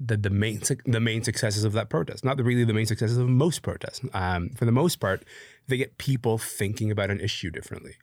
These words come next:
right? Um, I, I,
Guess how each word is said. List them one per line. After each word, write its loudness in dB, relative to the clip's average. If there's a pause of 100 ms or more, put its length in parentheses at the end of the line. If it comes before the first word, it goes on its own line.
(400)
right? -2 (160)
Um, -2 (680)
I, -2
I, -2